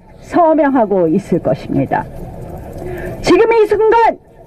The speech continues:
국회 로텐가홀에서는 야당 당대표가 물과 소금으로 죽음을 각오하며 내란 종합특검을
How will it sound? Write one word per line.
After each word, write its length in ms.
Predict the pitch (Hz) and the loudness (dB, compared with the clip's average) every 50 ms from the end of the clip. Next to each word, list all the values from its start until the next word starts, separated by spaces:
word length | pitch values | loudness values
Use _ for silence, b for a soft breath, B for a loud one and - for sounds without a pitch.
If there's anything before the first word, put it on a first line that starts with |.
| - - - - - - - | -20 -20 -20 -20 -20 -14 -2
국회 400 | - - 392 - - - 571 466 | 0 2 2 2 2 2 2 4
로텐가홀에서는 1160 | 427 392 427 - - - 508 427 403 381 381 359 277 320 320 285 247 - 311 240 202 185 165 156 - - - - - - - - - - - - - - - - - - 233 | 4 4 2 2 2 0 2 4 4 4 4 4 2 4 4 2 2 2 0 2 2 2 2 0 -4 -10 -18 -20 -18 -18 -18 -18 -18 -16 -14 -14 -14 -14 -14 -14 -2 2 4
야당 560 | 302 320 330 349 359 294 392 392 403 392 403 | 4 6 6 4 4 2 2 2 2 0 0
당대표가 800 | 403 381 381 370 403 381 415 427 - - 453 320 349 285 214 - - - - - - - - - - - - - - - | 0 0 2 2 4 4 4 2 2 0 0 0 0 -2 -2 -4 -8 -14 -20 -20 -20 -20 -20 -18 -18 -18 -18 -16 -4 0
물과 600 | 240 269 294 294 294 262 240 269 247 240 208 - - - - - - - - | 4 4 6 6 4 4 4 2 2 2 0 -2 -6 -14 -20 -20 -16 -14 -12
소금으로 760 | - - - 392 320 285 381 359 349 339 320 294 240 - - - - - - - - - - - - - - - - - - - - - - - - - - - - - - - - - | -4 0 2 2 4 4 4 4 4 4 4 2 0 0 -2 -8 -18 -20 -20 -20 -20 -20 -20 -18 -18 -16 -16 -16 -16 -16 -14 -14 -14 -14 -14 -14 -14 -14 -12 -12 -12 -12 -12 -12 -10 -4
죽음을 680 | - - 311 349 294 415 440 440 440 440 359 - - - - - - - - - - - - - - - | 0 2 4 4 4 4 4 4 4 4 2 2 0 -4 -12 -20 -20 -20 -20 -20 -20 -20 -20 -12 -6 -2
각오하며 880 | - 269 269 247 226 262 247 226 - 254 208 202 208 202 208 190 180 - - - - - - - - - - - - - | 0 2 2 2 2 2 2 2 2 0 0 2 2 2 2 2 0 -4 -8 -16 -18 -18 -16 -16 -16 -16 -14 -10 -2 2
내란 500 | 202 247 262 277 269 311 302 311 320 285 | 4 6 6 6 4 4 4 2 2 0
종합특검을 1080 | - 262 269 285 277 - - - - - - - 285 262 240 247 269 262 254 226 - | 0 0 0 0 0 -2 -6 -12 -20 -16 -4 0 2 2 4 4 4 4 2 2 -2